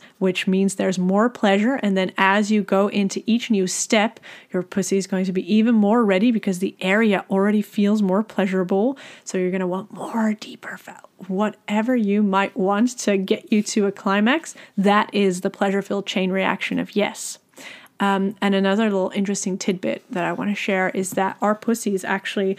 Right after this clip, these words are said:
it's not a, it's not a stere-, like, it is a stereotype and a cliche that women need more time,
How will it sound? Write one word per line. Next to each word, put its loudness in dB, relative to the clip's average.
it's 0
not 2
a, 2
it's -4
not 2
a 2
stere-, 0
like, -2
it 4
is 2
a -2
stereotype 0
and 2
a 2
cliche 2
that 0
women 2
need 2
more 0
time, 0